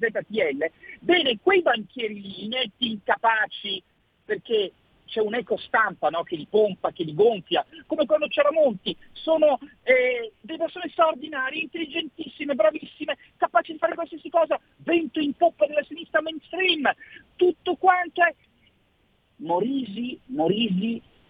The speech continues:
era il grimaldello per creare problemi a Salvini, perché Salvini, piaccia o meno, anche lui con le sue debolezze, con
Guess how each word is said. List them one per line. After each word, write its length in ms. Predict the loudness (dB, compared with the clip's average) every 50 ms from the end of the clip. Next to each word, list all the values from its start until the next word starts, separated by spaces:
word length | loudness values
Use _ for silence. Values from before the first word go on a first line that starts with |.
| _ _ _ _
era 600 | 4 6 6 6 6 2 0 -4 -6 -8 -10 -12 _ _ _ _ _ _ _
il 180 | -12 -12 -10 -4
grimaldello 1120 | -4 -4 -4 -4 -6 -6 -6 -6 -4 -4 -2 0 0 0 0 -2 -4 -4 -2 0 -2 -2 -4 _ _ _ _ _ _ _ _ _ _ _
per 520 | 2 2 4 4 4 2 2 2 0 0 -2 _ _ _ _
creare 540 | -6 -2 2 2 2 4 2 0 0 -2 -6
problemi 640 | -6 -8 -8 -4 0 0 2 2 0 -2 -6 -8 -10 _ -12
a 120 | -12 -10 -8 -4
Salvini, 640 | -4 -4 -4 -4 -6 -6 -6 -6 -6 -6 -12 -20 -20 _ _ _ _ _ _ _ _ 4
perché 460 | 4 4 4 0 -4 -2 -2 -2 -2 -6 -16 -10 0 2
Salvini, 680 | 2 2 2 0 -4 -4 -6 -6 -6 -6 -8 -8 -10 -10
piaccia 460 | -6 0 0 0 0 -2 -6 -6 -4 -4
o 80 | -4
meno, 460 | -4 -6 -8 -10 -10 -14 -16 -16 -16 _ _ _ _ _ _ _ _ _
anche 320 | -8 -6 -6 -4 -2 -2 0
lui 240 | 2 2 2 2
con 160 | 4 2 2 0
le 60 | 0
sue 160 | -6 -6 -4
debolezze, 760 | -2 0 2 2 2 2 2 -2 -4 -6 _ -2 0 0 0 0
con 280 | 0 -4 -4 -4 -6